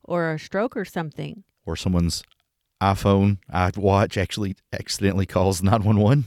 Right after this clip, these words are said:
Speaker 1: Yes.
Speaker 2: 'Cause they're screaming, "Oh, God."
Speaker 1: Yes. So you need to have, you know, kind of a plan of, uh, don't out the, to the hospital or to the relatives, "Hey, I was just screwing,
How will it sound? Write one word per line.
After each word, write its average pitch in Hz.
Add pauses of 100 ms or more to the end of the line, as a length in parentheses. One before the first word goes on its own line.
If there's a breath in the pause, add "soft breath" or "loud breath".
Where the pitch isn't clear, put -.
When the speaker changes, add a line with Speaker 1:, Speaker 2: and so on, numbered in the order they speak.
(120)
Speaker 1:
Yes. 185
Speaker 2:
'Cause 180
they're 101
screaming, 104
"Oh, 110
God." 110 (400 soft breath)
Speaker 1:
Yes. 185 (640)
So 202
you 208
need 262
to 226
have, 190
you 208
know, 196
kind 202
of 180
a 165
plan 208
of, 160
uh, 160 (260)
don't 220
out 202
the, 175 (140)
to 208
the 185
hospital 185
or 180
to 190
the 160
relatives, 185 (960)
"Hey, 262 (180)
I 190
was 240
just 233
screwing, 240